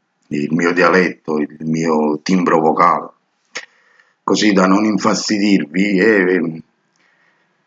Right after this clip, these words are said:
i tutorial sono accompagnati da, da una musichetta, insomma, più piacevole della mia voce. Ma per questo prono dev, ehm,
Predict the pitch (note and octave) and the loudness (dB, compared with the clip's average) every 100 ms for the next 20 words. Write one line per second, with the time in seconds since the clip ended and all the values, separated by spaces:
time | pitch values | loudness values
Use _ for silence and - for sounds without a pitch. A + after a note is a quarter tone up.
0 | _ - F#2 A#2 A#2 A2+ A2 G2+ G#2 G#2+ | _ -4 0 4 4 4 2 0 -2 -2
1 | - G#2+ F#2+ G2 G#2+ G2+ G2 F#2+ F2+ F2 | -2 -2 0 0 0 2 2 4 2 2
2 | F#2 E2+ E2+ F2+ F#2 B2 A#2 F#2 E2+ - | 2 2 0 -2 -2 -2 0 0 -2 -6
3 | E2 E2 - D#2 D#2 - _ G2 - F#2+ | -8 -8 -10 -8 -8 -10 _ -4 0 0
4 | F2+ F#2 E2+ E2 D#2+ F2+ A2+ A2 D#2+ C#2+ | 0 -2 -2 -2 -2 0 2 2 2 -2
5 | - - _ _ _ _ _ _ _ _ | -8 -16 _ _ _ _ _ _ _ _
6 | _ _ _ A#2 G2+ - A#2+ - A#2 - | _ _ _ 0 0 -2 -4 0 0 2
7 | A#2 A2+ A#2 A2+ C3 B2+ G#2+ A2 G#2 F2+ | 4 6 6 4 2 2 0 0 0 0
8 | G2 E2+ - - F#2+ F#2 D#2+ E2 D#2+ | -2 -2 -4 -2 2 4 2 -2 -8